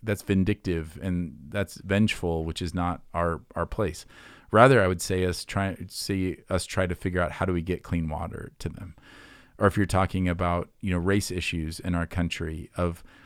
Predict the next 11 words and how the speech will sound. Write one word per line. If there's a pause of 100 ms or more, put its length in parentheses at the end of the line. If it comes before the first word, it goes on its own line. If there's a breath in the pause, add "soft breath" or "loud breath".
(180 loud breath)
like,
yeah,
I
can
be
angry
about
injustice
and
about,
like,